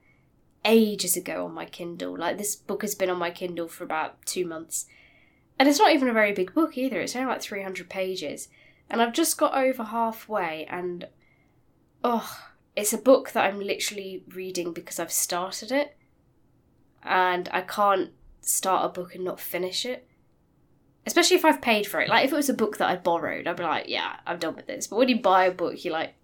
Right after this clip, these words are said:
"I have to finish reading it." And I know that's not a very glowing report, but both of the characters in this book are just so unlikable. Like,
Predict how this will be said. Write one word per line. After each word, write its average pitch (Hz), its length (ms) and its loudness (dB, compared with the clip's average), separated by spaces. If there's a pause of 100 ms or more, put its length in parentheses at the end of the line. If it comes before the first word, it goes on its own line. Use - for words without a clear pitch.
"I 196 80 4
have 190 220 -4
to 180 100 -12
finish 165 380 -8
reading 160 300 -8
it." - 160 -10 (1120)
And 202 440 4 (300)
I 220 80 0
know 226 100 6
that's - 220 0
not 185 100 -2
a 175 40 -4
very 180 240 -4
glowing 180 440 2
report, 180 640 0
but - 300 -8
both 233 320 2
of 220 80 -10
the 196 40 -8
characters 214 600 -4
in 175 120 -20
this 180 200 -8
book - 540 -2 (500)
are - 140 -10
just 208 240 -2
so 208 480 4
unlikable. 175 920 -6
Like, 156 280 -6